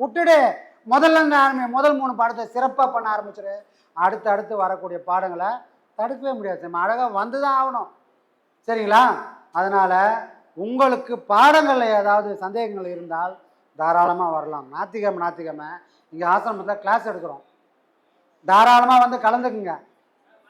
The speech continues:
ஏன்னா எல்லா நாளும் வந்து கலந்துக்க முடியாது. ஞாயிற்றுக்கிழமை பொ-, பொதுவா எல்லாருக்கும் லீவா கிடைக்கலாம். அப்ப முடிஞ்சவங்க அந்தந்த பாடத்துல வந்து சந்தேகத்தை தெளிஞ்சு அதை நிவர்த்தி பண்ணிட்டீங்கன்னா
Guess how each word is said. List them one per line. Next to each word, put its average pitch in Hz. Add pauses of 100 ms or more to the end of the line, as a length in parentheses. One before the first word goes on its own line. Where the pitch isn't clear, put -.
(400)
ஏன்னா 240
எல்லா 269
நாளும் 269
வந்து 254
கலந்துக்க 262
முடியாது. 226 (240)
ஞாயிற்றுக்கிழமை 254
பொ-, 240
பொதுவா 240
எல்லாருக்கும் 220
லீவா 240
கிடைக்கலாம். 165 (600)
அப்ப 165
முடிஞ்சவங்க 214 (260)
அந்தந்த 220
பாடத்துல 220
வந்து 196
சந்தேகத்தை 208
தெளிஞ்சு 190 (240)
அதை 180
நிவர்த்தி 254
பண்ணிட்டீங்கன்னா 185